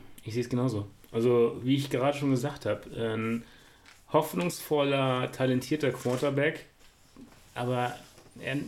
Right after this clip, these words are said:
kann nicht alleine die Touchdowns erzielen. Der braucht Waffen und die sehe ich da. Also, die sehe ich nicht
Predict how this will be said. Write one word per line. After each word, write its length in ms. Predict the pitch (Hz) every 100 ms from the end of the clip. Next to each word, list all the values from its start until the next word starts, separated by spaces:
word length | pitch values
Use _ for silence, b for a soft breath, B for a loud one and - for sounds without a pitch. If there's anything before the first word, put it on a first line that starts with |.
| -
kann 180 | - 143
nicht 140 | 135
alleine 280 | 131 131 123
die 140 | 120
Touchdowns 540 | 127 - 131 - 104 101
erzielen. 460 | 104 - 104 101 101 B B B
Der 100 | 117
braucht 400 | 110 113 120 -
Waffen 360 | 120 120 123 120 - _ -
und 280 | 113 117
die 140 | 123 113
sehe 260 | 101 107
ich 120 | 104 -
da. 200 | 104 -
Also, 200 | 131 123
die 160 | 117 120
sehe 160 | 127
ich 100 | 135
nicht 280 | 135 - -